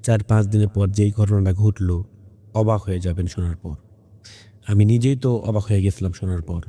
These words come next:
শফিকের বউ ঘরের মধ্যে একা একা বস থেকে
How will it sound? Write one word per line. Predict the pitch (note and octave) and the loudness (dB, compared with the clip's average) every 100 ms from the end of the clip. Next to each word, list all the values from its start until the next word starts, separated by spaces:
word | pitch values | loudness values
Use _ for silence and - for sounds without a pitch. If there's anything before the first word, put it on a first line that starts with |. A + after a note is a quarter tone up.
| F#2+ | -4
শফিকের | A2+ G#2 G2+ F#2 | -2 -2 -2 -2
বউ | F2 F#2 F2 - - - - | 0 0 -2 -8 -20 -20 -14
ঘরের | G2+ G#2 G2+ | -4 0 2
মধ্যে | F#2 E2+ E2 F2 - - - - - - - | 2 -2 -2 -4 -6 -16 -20 -20 -20 -8 -4
একা | G2+ G#2 | 2 2
একা | G2 | 2
বস | F2 G2+ - | 0 0 0
থেকে | - G#2+ F#2 | -4 -2 -2